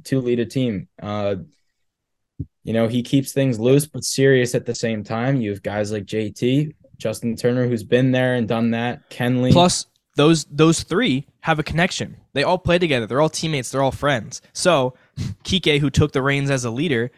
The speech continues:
Speaker 2: can be like, All right, Justin Turner, this is my friend, but he's also a thirty-seven-year-old M L B veteran who knows what he's doing and knows what he's talking about, and I can bring him in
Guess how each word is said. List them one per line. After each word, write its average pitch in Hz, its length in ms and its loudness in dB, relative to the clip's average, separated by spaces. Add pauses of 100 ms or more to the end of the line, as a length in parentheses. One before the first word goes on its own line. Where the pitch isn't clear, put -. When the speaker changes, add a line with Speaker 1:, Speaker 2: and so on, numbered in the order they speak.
Speaker 2:
can 139 100 -8
be 135 120 0
like, 127 200 -2
All 131 100 2
right, 127 200 0
Justin 123 340 -6
Turner, 123 380 -4 (300)
this 131 120 -2
is 151 120 0
my 143 160 0
friend, 139 580 -2 (180)
but 139 100 -2
he's 147 160 0
also 170 560 0
a 135 80 -4
thirty-seven-year-old 139 840 -2
M 131 140 -2
L 131 80 0
B 127 120 -4
veteran 120 420 -4
who 120 80 -8
knows 117 320 -2
what 127 80 -4
he's 120 160 -6
doing 110 420 -4
and 110 100 -8
knows 110 220 -4
what 110 80 -8
he's 110 120 -8
talking 107 360 -4
about, 101 300 -6 (260)
and 110 240 -6
I 120 140 -2
can 123 140 -10
bring 127 220 -4
him 127 180 -6
in 120 220 -6